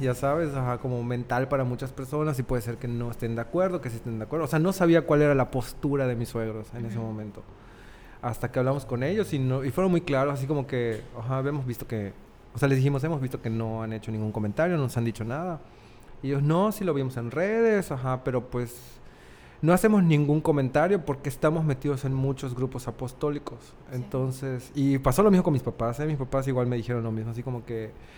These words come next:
Speaker 1: "Nosotros no lo vamos a compartir, no lo vamos a hacer porque estamos en un grupo apostólico". Ahora, mis papás sí me dijeron,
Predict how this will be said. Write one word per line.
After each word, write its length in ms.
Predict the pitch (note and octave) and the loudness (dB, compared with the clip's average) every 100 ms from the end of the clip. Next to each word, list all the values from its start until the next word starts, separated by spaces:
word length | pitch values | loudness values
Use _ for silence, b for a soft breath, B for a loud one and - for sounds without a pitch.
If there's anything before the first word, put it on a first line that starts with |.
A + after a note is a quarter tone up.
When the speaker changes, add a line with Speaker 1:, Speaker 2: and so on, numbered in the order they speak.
| B - | B -2
Speaker 1:
"Nosotros 280 | C#3 F3 F3 | 0 2 4
no 200 | D#3+ E3 | 6 8
lo 140 | E3 | 6
vamos 260 | C#3 C3 C3 | 6 4 0
a 40 | |
compartir, 600 | B2 G#2+ A2+ - D#3+ F3 | -2 -2 -2 -2 2 2
no 140 | E3+ D#3 | 4 2
lo 100 | C#3+ | 4
vamos 300 | C3 B2+ A#2 | 4 2 -4
a 40 | |
hacer 240 | A2 D3+ E3 | -2 0 0
porque 220 | C3+ C3+ | -2 0
estamos 300 | F3+ F#3+ D#3+ | 2 2 2
en 60 | |
un 60 | D#3 | 0
grupo 140 | C#3+ D3+ | 0 -2
apostólico". 460 | B2+ D3+ D3 C3 B2 | 0 0 0 0 0
Ahora, 320 | A#2+ A#2 - B B B B - | 2 0 -4 B B B B -6
mis 80 | A#2 | 0
papás 180 | C3 | 2
sí 40 | C3+ | 2
me 80 | C3+ | 2
dijeron, 360 | B2+ C#3 A#2+ | 2 0 -2